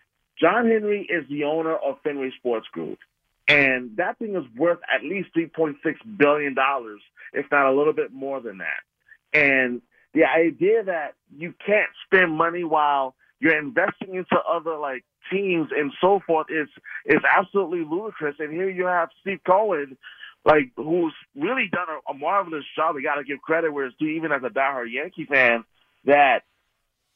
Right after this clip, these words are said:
the man has spent money where it needed to be spent. And this is, this is what we once had once upon a time in George Steinbrenner when he was alive.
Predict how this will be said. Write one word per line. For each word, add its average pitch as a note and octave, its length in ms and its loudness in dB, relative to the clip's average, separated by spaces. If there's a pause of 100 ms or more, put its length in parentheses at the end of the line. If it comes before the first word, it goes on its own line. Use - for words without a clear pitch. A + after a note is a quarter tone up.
the C3 100 2
man A3 300 -2
has F3+ 120 -4 (120)
spent G#3 300 -2
money F#3+ 440 -2
where E3 600 -6 (300)
it E3+ 200 -4
needed D3+ 260 -10
to E3+ 60 -8
be F#3 240 -12
spent. B3+ 320 -4
And E3 200 0
this A3 220 -2
is, A#3+ 160 -6 (500)
this B3 220 4 (100)
is C#4+ 140 -2 (120)
what G3+ 300 0
we G#3+ 160 -8
once F#3 340 -4
had F3 220 4
once E3+ 240 -6
upon D#3+ 240 -2
a D#3 60 -4
time D3+ 300 2
in C#3+ 160 -8
George B2 300 0
Steinbrenner B2+ 400 0
when A2+ 160 -12
he G#2+ 100 -18
was A#2 160 -4
alive. B2+ 460 4